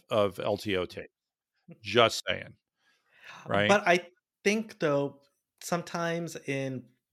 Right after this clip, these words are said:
Speaker 2: research institutes and other things, when you're creating large amounts of data quickly,
Speaker 1: Mm-hmm. Mm-hmm.
Speaker 2: right? I think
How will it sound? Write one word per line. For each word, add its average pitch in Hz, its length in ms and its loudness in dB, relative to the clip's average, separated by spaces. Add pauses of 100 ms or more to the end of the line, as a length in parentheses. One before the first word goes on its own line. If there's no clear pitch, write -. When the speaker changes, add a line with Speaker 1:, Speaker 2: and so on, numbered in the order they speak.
(280)
Speaker 2:
research 127 500 -4
institutes 123 760 -6
and 113 80 -10
other 113 240 -4
things, 113 420 -6
when 107 200 -10
you're 107 260 -8 (480)
creating 127 600 -2
large 113 380 -2
amounts 113 440 -6
of - 140 -14
data 131 440 -6 (100)
quickly, 120 360 -6 (640)
Speaker 1:
Mm-hmm. 104 60 -6
Mm-hmm. 127 180 -6 (120)
Speaker 2:
right? 120 300 -4
I 127 120 2
think 147 340 -6